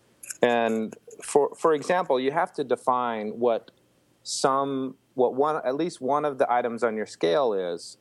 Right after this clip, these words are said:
in terms of size. So, like, for me, a three is a standard Rails resource, by which I mean I'm going to be creating, um, a full set of,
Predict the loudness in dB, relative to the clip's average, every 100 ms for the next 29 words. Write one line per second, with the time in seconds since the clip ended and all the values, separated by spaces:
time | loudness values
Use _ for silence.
0 | -6 -4 -2 -2 -2 0 2 2 0 0
1 | 2 2 -2 _ _ _ _ _ _ 0
2 | 2 4 2 0 -2 -12 -4 -2 0 0
3 | -2 -6 -10 _ _ 2 4 0 -2 -2
4 | 0 2 2 0 -2 -14 _ _ 2 4
5 | 4 0 0 -2 0 -2 -4 -6 -14 -16
6 | _ -20 -16 2 4 4 2 -2 -2 -2
7 | -2 0 0 0 -2 -4 2 2 2 0
8 | -4 -8 _ _ _ _ 0 2 0 -4
9 | -2 -2 -2 2 2 2 2 2 2 0
10 | -2